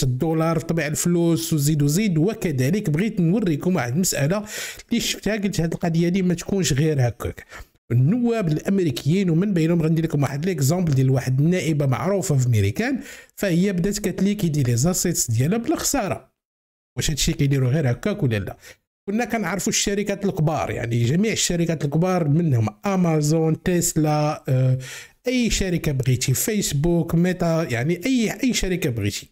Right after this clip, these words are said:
كنا كنعرفوا كاين واحد الشخص هو مول هذيك الشركه. واش فريمون هذوك هما مالين الشركه اللي كيتحكموا فيها؟ اليوم غادي نوريكم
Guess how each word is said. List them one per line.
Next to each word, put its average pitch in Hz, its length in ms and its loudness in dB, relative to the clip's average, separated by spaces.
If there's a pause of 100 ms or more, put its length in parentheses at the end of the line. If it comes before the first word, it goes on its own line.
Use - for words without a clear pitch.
كنا 262 220 0
كنعرفوا 190 540 -4 (320)
كاين 240 160 0
واحد 202 160 0
الشخص - 440 0
هو 170 160 2
مول 165 200 2
هذيك 139 260 2
الشركه. 107 480 -2 (380)
واش 180 180 0
فريمون 190 540 0
هذوك 190 260 0
هما 180 160 2
مالين 190 280 2
الشركه 180 440 0
اللي 170 100 0
كيتحكموا 160 580 -2
فيها؟ 127 320 -2 (320)
اليوم 175 160 2
غادي 196 240 0
نوريكم 190 640 0